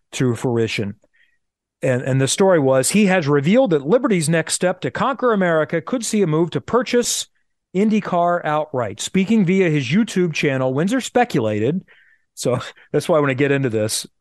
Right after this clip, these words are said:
revealed or speculated? Speculated is the better word. This is a guy like me, um, now probably a smarter guy than me and a guy that's been around longer, but this is, as I've always said,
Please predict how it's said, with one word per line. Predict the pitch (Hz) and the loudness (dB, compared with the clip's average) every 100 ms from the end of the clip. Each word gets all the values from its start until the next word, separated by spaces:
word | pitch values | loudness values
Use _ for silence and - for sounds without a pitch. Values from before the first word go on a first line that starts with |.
| - | -4
revealed | 131 131 120 160 202 151 180 233 _ _ _ _ _ - | 0 2 2 4 4 2 0 -4 _ _ _ _ _ 0
or | 349 | 0
speculated? | - 277 240 196 147 113 92 - _ _ _ _ _ _ - | 2 0 2 0 2 0 -4 -12 _ _ _ _ _ _ -8
Speculated | - 349 330 240 202 160 143 | -2 0 2 2 4 4 2
is | 143 135 | 0 0
the | |
better | 147 147 131 | 2 2 2
word. | 127 120 101 87 - _ | 0 0 -2 -8 -18 _
This | 139 139 | -4 0
is | 220 | 2
a | 254 | 2
guy | 214 220 | 2 2
like | 214 208 208 - _ _ _ 147 | 2 2 2 -2 _ _ _ -4
me, | 135 143 113 139 277 - _ _ _ _ _ - | 0 0 2 2 0 -2 _ _ _ _ _ -4
um, | 127 127 127 127 | 0 2 2 0
now | 147 147 135 - - - _ _ _ - | -2 -2 -2 -6 -20 -20 _ _ _ -4
probably | 208 320 | 0 2
a | 320 | 0
smarter | - 269 233 160 | 2 0 2 0
guy | 135 131 123 | -2 -2 -2
than | 120 113 | -2 -4
me | 117 113 160 240 | -4 -2 -2 0
and | 180 | 0
a | |
guy | 180 196 | 2 0
that's | 170 | 0
been | 208 | 0
around | 180 170 165 139 | 2 0 0 -2
longer, | 107 110 110 185 | -4 -4 -4 -4
but | 285 | -2
this | 311 294 | -2 0
is, | 294 277 - _ - | 0 -2 -6 _ -4
as | 190 | 0
I've | 233 240 | 2 2
always | 247 226 | 2 2
said, | - 240 160 143 | 2 2 2 0